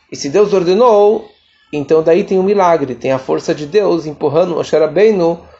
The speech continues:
é, ajudando Moshe Rabbeinu a levantar essas paredes.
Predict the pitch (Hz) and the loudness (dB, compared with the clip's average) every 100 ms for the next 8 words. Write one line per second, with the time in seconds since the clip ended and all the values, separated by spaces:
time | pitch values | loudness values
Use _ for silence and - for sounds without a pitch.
0 | _ - - _ _ _ - 156 156 156 | _ -20 -20 _ _ _ 0 4 6 6
1 | 151 143 135 156 139 247 285 208 190 196 | 4 4 4 2 4 4 4 0 0 0
2 | 196 269 254 220 208 220 226 220 - 240 | 2 4 4 2 2 0 0 -2 0 4
3 | 233 170 - - | 4 0 -14 -18